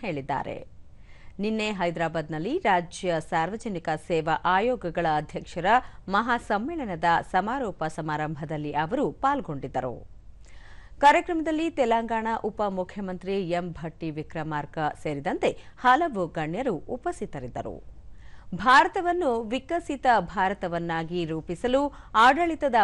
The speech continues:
ಗುಣಮಟ್ಟವನ್ನು ಹೆಚ್ಚಿಸುವುದು ಅನಿವಾರ್ಯವಾಗಿದೆ. ಇದಕ್ಕೆ ಆಡಳಿತ ನಡೆಸುವ ಅಧಿಕಾರಿ ವೃಂದದ ದಕ್ಷತೆಯ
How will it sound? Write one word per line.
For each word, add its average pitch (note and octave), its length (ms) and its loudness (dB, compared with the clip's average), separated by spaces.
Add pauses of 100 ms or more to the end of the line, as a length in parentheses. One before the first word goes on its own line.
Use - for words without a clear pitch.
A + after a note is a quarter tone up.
(120)
ಗುಣಮಟ್ಟವನ್ನು E3+ 760 -4
ಹೆಚ್ಚಿಸುವುದು D#3 640 -6 (120)
ಅನಿವಾರ್ಯವಾಗಿದೆ. D#3 880 -2 (460)
ಇದಕ್ಕೆ C4+ 280 4 (180)
ಆಡಳಿತ C4 360 4 (240)
ನಡೆಸುವ F3 400 0 (140)
ಅಧಿಕಾರಿ E3 500 -2 (120)
ವೃಂದದ D#3 440 -4 (320)
ದಕ್ಷತೆಯ C#4+ 520 2